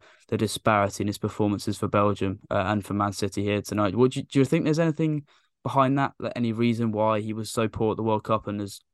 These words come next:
the first game back for Man City has been so good? Is it literally just that, that Guardiola's system just suits him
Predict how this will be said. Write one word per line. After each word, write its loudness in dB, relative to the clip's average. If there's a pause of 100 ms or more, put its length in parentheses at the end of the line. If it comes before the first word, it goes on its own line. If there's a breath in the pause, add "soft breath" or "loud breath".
(120)
the -8
first 2
game 2
back -2
for -6
Man 0
City -4 (340 loud breath)
has -2
been 2
so 2
good? 2
Is 0
it 2
literally 2
just -4
that, -4 (160)
that -4
Guardiola's 4
system 0
just -8
suits -4
him -2